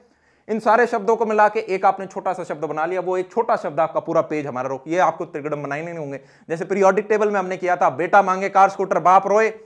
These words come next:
ठीक है, लीना की रूबियम से फ्रेंडशिप, तो ये सारे अभी भी हमें याद रह पाते हैं। क्यों? क्योंकि किसी टाइम में हमने कुछ चीज के साथ कहानी जोड़ दी थी। कुछ हमने स्लोगन जोड़ दिए थे।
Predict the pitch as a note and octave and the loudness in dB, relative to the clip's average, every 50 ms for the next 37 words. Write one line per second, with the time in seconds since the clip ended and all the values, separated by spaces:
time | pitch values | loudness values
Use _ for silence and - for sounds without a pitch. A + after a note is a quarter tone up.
0 | _ _ _ _ _ _ _ D3+ E3 E3 G3+ F#3+ D#3 A#2+ - - _ - D3 F3 | _ _ _ _ _ _ _ -6 0 2 4 2 2 2 -2 -10 _ -2 0 2
1 | F3+ G3 G3 G3+ G#3+ F#3 F#3+ F#3 G3+ G3+ G3 G3 G3 - F#3+ G3 G3+ F#3+ - A3 | 2 2 2 2 2 2 2 4 2 2 0 0 -2 -2 -2 -2 -2 0 -2 -2
2 | G#3+ A3 - - _ _ _ _ _ E3+ E3 F#3 A3 A3+ A3 B3+ A3 A3 A#3 A#3+ | -4 -4 -6 -14 _ _ _ _ _ -4 2 4 4 4 6 6 6 8 8 8
3 | A3+ - - D#3+ E3 F3 F3+ G3+ G#3+ A3+ G#3+ G#3 A3 G#3+ G#3 G3+ G3+ G3+ G3+ G#3 | 6 4 2 0 0 0 0 2 2 4 4 4 2 2 2 2 2 0 -2 -2
4 | G#3 G3+ G3 G3 - A3+ A3+ A3+ - - G#3 A#3+ C#4+ C4 G#3+ F3 - - - G#3+ | -2 -2 -2 -2 -2 -6 -6 -8 -4 0 2 2 2 2 0 -4 -8 -6 -4 -4
5 | G#3+ - A#3+ A3 A#3+ A#3+ A#3+ C4 A#3+ - G#3+ A3 A#3+ B3+ C4 C4+ C4 A3+ F3+ G3 | -4 -4 -4 -6 -6 -6 -6 -4 0 2 4 4 4 2 0 -2 -2 -2 -2 -2
6 | G3+ A3+ A#3 A#3 A3+ A#3 B3+ B3 B3 - A#3 A#3 A3+ - B3 A#3 - A#3 A3+ A#3 | -2 -4 -4 -4 -4 -6 -8 -10 -8 -8 -8 -8 -6 -6 -8 -2 2 2 2 2
7 | A3+ - E3 C#3+ C#3 E3+ G3 F#3 F3+ E3+ E3 D#3+ C#3+ C3 - - - C3 - _ | 0 0 -2 0 0 -2 -2 -2 0 0 -2 -2 -6 -8 -10 -12 -16 -20 -20 _
8 | _ _ _ _ _ _ - B3 C4 C4+ B3 A#3+ A#3+ A#3 A3 G#3+ A3 G#3+ G3+ A3 | _ _ _ _ _ _ 0 2 4 4 2 2 0 -2 0 2 2 2 4 2
9 | G#3+ F3 E3+ D#3+ D3 C3+ C#3 C3+ - A#2 | 2 0 -2 -2 -4 -6 -8 -8 -8 -10